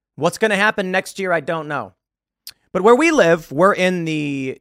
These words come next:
D C area. We're in the tri-state of Maryland, Virginia, and West Virginia. We don't live in Virginia, but Loudoun County, which many of you are familiar with, is stone's throw.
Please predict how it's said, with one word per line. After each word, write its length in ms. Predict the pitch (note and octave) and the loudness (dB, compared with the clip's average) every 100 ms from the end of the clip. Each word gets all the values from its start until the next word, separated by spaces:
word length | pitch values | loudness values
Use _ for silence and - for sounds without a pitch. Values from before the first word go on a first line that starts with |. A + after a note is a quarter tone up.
| A2+ | -10
D 200 | D#3 A3+ | -6 -4
C 300 | - G#3+ G#3 | -4 -4 -4
area. 500 | D3+ D3+ C3 A#2+ D3 _ _ _ _ _ _ | -4 -2 -2 -4 -6 _ _ _ _ _ _
We're 140 | C3+ | -8
in 40 | D#3+ | -8
the 60 | |
tri-state 600 | - F#3+ F3+ F#3 - F3 D#3 | -4 2 2 2 0 -2 -2
of 120 | A#2 | -4
Maryland, 440 | D3+ F3+ F3+ F3+ | 0 0 0 -4
Virginia, 500 | C3+ D3 B2+ D3 C#3+ | -6 -6 -4 -4 -4
and 180 | B2 B2 | -6 -6
West 220 | B2 A#2+ | -6 -8
Virginia. 420 | A#2+ G#2+ A2 G2+ | -12 -14 -14 -14
We 120 | G#2+ B2 | -12 -6
don't 240 | D#3 D#3+ | -4 0
live 160 | D#3+ D3+ | -2 -2
in 100 | C#3 | -4
Virginia, 520 | C#3+ A#2 C#3 C#3 C3+ | -4 -4 -4 -4 -4
but 180 | C3+ A#2+ | -4 -4
Loudoun 420 | B2 D#3 G3 F#3+ | 0 0 0 -8
County, 540 | - F#3 F#3+ A2 B2 _ _ _ - | -6 -6 -6 -12 -18 _ _ _ -12
which 160 | C#3+ F3+ | -10 -4
many 160 | B3+ | -4
of 100 | C#4 | -2
you 140 | C4 C4 | 2 4
are 100 | B3+ | 2
familiar 500 | A#3+ A3+ A#3+ A3 C#3+ | 0 -2 -2 -2 -4
with, 400 | A#2+ A#2 - _ | -6 -10 -12 _
is 600 | D3 D3+ C#3+ C#3 B2 - _ _ _ | -4 -2 0 -4 -8 -14 _ _ _
stone's 380 | - F#3 F3+ F3 | -10 -6 -6 -6
throw. 260 | F#3 C#3 | -6 -6